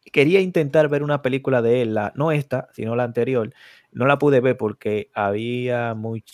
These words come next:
era muy sangrienta. Se trataba de, de, básicamente era, se trataba del amor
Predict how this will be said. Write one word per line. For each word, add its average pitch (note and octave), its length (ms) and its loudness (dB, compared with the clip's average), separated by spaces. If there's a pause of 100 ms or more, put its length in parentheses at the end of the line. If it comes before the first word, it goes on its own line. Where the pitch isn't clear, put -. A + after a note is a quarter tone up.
(120)
era B2 240 -2
muy B2 160 -4
sangrienta. A#2 460 -2
Se C3+ 100 -4
trataba C#3 380 2
de, C3 260 0
de, A2 360 -4 (280)
básicamente C#3+ 720 -4
era, A#2 240 0
se A2 180 -12
trataba A2+ 300 -4
del A2+ 120 -2
amor A#2 340 -4